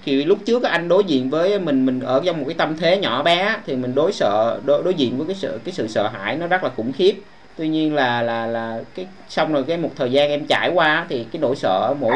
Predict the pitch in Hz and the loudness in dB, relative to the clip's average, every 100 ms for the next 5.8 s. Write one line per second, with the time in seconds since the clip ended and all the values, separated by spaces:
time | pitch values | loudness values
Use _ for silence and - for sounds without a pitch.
0 | - 127 123 120 117 143 143 143 143 123 | 0 0 0 2 2 0 -2 -4 0 0
1 | 151 147 127 123 175 - 135 165 123 147 | 2 2 2 0 -8 -6 -6 -2 0 0
2 | 131 98 131 165 196 - 190 185 170 156 | 0 2 0 0 -2 -4 -4 -4 -2 -4
3 | 104 135 156 120 117 113 139 175 175 180 | -2 0 2 2 0 -2 -4 -4 -4 -4
4 | 165 110 135 98 98 107 - - - - | -2 -2 0 0 2 0 -4 -20 -12 -4
5 | 117 139 175 165 131 - 151 | 2 4 4 2 0 2 2